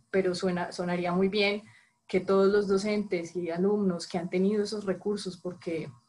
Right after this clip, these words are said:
pues sí, viven en esas, en esas circunstancias de donde son fáciles de tener, pues también en determinados momentos donen, apoyen,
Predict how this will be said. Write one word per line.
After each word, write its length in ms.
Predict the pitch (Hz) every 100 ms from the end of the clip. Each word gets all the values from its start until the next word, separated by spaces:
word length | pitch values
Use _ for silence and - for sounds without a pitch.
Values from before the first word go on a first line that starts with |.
| _
pues 140 | 175 -
sí, 220 | 190 180 -
viven 320 | 156 180 180 196
en 140 | 185
esas, 460 | 170 180 185 - -
en 160 | 185
esas 220 | 170 180 180
circunstancias 580 | 202 185 180 196 185
de 60 | 170
donde 220 | 175 180
son 220 | - 175
fáciles 520 | - 208 208 214 214 208
de 80 |
tener, 460 | 196 180 202 240 302 - _ _ _ _ _ _
pues 160 | 214
también 320 | 220 214 220 226
en 80 |
determinados 600 | 254 269 247 226 202 190 214
momentos 680 | 220 196 190 196 190 - -
donen, 640 | 196 196 190 190 185 185
apoyen, 920 | 180 180 185 185 180 185 180 180 180